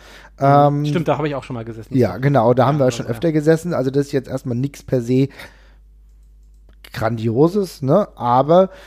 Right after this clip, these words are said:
Speaker 2: ähm, jetzt halt so für Broken Rules, was ja auch öfter mal in Frankfurt stattfand oder sonst irgendwo, ne? Also auch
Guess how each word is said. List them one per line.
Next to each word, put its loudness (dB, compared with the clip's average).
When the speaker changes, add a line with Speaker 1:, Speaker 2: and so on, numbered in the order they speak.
Speaker 2:
ähm, 0
jetzt 0
halt 0
so -6
für -2
Broken 0
Rules, -2
was 0
ja 2
auch -2
öfter -4
mal 0
in -6
Frankfurt -2
stattfand -4
oder 0
sonst -4
irgendwo, -2
ne? 2
Also 0
auch -4